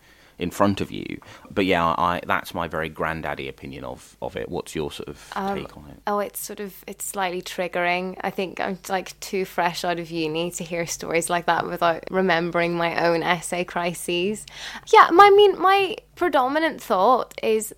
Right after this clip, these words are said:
Speaker 2: no one enjoys an essay crisis. It's absolutely horrible, and I cannot imagine the kind of pressure you'd be under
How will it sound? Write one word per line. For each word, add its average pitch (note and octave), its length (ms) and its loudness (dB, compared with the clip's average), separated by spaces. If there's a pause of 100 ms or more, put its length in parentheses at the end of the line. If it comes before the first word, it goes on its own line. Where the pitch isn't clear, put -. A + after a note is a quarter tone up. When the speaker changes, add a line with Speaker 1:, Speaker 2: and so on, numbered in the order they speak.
Speaker 2:
no A#3+ 280 0
one C#4 160 0
enjoys G#3 420 0
an G3 80 -2
essay F#3+ 340 -4
crisis. G#3 840 -6
It's A#3 200 -2 (180)
absolutely B3 720 0
horrible, F#3 540 2
and G#3 140 -2
I A3 80 0
cannot A3 400 -6
imagine G3+ 520 -4
the G3 80 -6
kind F#3+ 260 -4
of F#3 140 -10
pressure F3+ 440 -2
you'd F#3+ 220 -4
be F#3 140 0
under F3 460 0